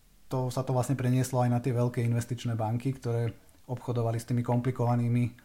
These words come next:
finančnými produktmi, krytými hypotékami. No a napriek tomu teda, že akoby nezbankrotovali všetky banky, tak to postihlo vlastne celý finančný sektor, pretože keďže s tým obchodovali všetci, tak ani tie banky, ktoré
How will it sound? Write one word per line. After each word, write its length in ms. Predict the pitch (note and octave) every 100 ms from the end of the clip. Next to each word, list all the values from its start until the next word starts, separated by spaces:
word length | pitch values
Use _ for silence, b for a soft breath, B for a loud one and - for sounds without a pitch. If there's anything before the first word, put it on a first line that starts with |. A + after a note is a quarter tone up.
| b b b
finančnými 560 | - B2+ B2 B2 A#2+ A#2+
produktmi, 560 | A#2+ A#2 A#2+ - C3
krytými 480 | B2+ B2 A#2+ B2+ B2 A#2+
hypotékami. 640 | A#2+ C3+ C#3+ C#3 D3+ D#3 E3+ - b b b b b b - -
No 240 | C#3 C#3
a 340 | C#3+ C#3+ C#3 - C#3 C3+ C3 - -
napriek 320 | D3 D#3+ E3+
tomu 240 | E3+ E3 D#3
teda, 160 | D3+
že 320 | C#3+ D3 C#3+ -
akoby 400 | - C3+ C#3 C#3
nezbankrotovali 720 | D3 D3+ C#3+ C#3 C#3 C#3 C3+
všetky 400 | C3+ D3 C#3 -
banky, 400 | C3+ B2+ C3+ C#3+
tak 180 | C#3 C#3
to 140 | - C3+
postihlo 480 | C#3 - C#3 C3+
vlastne 320 | C3 C3 C#3+ B2+
celý 320 | D3 D3 C3+
finančný 400 | C3+ C3 C3+ C3
sektor, 320 | C3 - C#3+
pretože 480 | C#3 C3 C3 C3+ C3
keďže 240 | C#3 C3
s 120 | C#3 C#3
tým 80 | C3+
obchodovali 720 | C3+ C#3+ C#3 C#3 C3 B2 A#2 -
všetci, 440 | - A#2+ - D3+ D#3+ B B B B B
tak 160 | B2+ C3+
ani 160 | C#3
tie 160 | C3+ D3+
banky, 400 | C3 C#3 C#3+ C3+
ktoré 480 | - C3+ C3+ C3